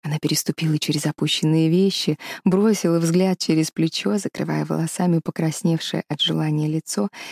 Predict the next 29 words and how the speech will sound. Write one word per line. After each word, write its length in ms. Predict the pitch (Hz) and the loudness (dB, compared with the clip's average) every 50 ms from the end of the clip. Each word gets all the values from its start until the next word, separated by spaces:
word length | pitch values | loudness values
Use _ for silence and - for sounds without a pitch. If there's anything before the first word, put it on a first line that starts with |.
| - - - | -10 -4 -2
и 80 | 196 | -2
посмотрела 760 | - - 185 - - - 175 170 165 - - 185 185 185 170 | -2 -2 -2 -4 0 0 0 0 0 0 0 2 2 2 2
в 40 | 160 | 2
его 320 | 160 156 151 - 156 151 | 0 0 0 0 0 0
изумрудные 580 | 147 - 156 151 151 151 147 147 - 156 151 151 | 0 0 0 0 0 -2 -2 -2 -2 -2 -2 -2
глаза. 440 | 156 151 147 151 - 156 156 156 - _ _ _ _ _ _ _ _ - | -2 -4 -4 -6 -6 -6 -6 -8 -8 _ _ _ _ _ _ _ _ 2
На 100 | 175 160 | 2 2
секунду 480 | - - 160 - - 180 175 156 160 | 2 0 -2 2 2 4 4 4 4
ей 160 | 160 156 156 156 | 4 4 4 4
захотелось 680 | 156 156 147 - 160 160 - - 170 165 160 156 - - | 2 2 0 0 0 0 2 2 2 2 2 2 0 -2
сжаться, 600 | 151 151 147 143 180 180 175 165 - - - 156 - - - - - | -4 -2 -2 0 0 0 0 0 -2 -4 -6 -8 -8 -10 -16 -14 -14
скрестить 720 | - - - 185 190 180 - - - 226 226 220 185 160 | -8 -2 0 2 2 2 0 0 2 4 4 4 4 2
бёдра, 520 | 156 160 196 214 220 220 190 165 165 160 - - - - - | 2 2 4 4 4 2 2 2 0 -2 -2 -4 -12 -6 0
убежать 680 | - 220 202 196 214 214 190 196 214 214 214 202 - 196 | 2 4 4 6 6 4 4 4 4 4 4 2 2 2
от 120 | 180 - | 2 2
его 300 | 185 190 185 185 208 202 | 2 2 4 4 2 2
пронзительного 920 | - - 175 185 180 175 165 190 208 214 190 - 180 180 185 180 175 180 175 | 2 2 2 4 4 4 4 4 4 4 4 4 4 4 4 4 4 4 2
взгляда, 500 | 175 165 165 196 196 196 190 185 165 160 | 2 2 2 2 2 4 2 2 0 0
потому 400 | - 156 - 190 185 196 202 202 | 0 0 2 4 4 4 4 4
что 200 | - - - 214 | 2 2 2 4
она 200 | 214 214 220 220 | 4 6 6 6
никогда 880 | 220 226 240 247 269 285 - - 262 247 226 202 185 202 202 190 170 160 | 6 8 8 6 6 4 2 2 0 2 2 2 2 2 2 2 2 2
прежде 440 | - 170 175 185 180 160 151 156 156 | 2 4 4 4 4 2 2 2 2
не 140 | 151 156 | 2 2
была 280 | 151 147 156 156 160 160 | 2 2 0 0 0 -2
так 200 | - 151 147 - | -2 -4 -6 -6
открыта 400 | 156 - - - - - - - | -8 -8 -6 -6 -6 -4 -4 -4
для 140 | - - 156 | -2 -2 0
мужчины. 520 | 156 151 151 - - - - - - 170 | 0 -2 -2 -2 -4 -4 -2 -4 -4 -4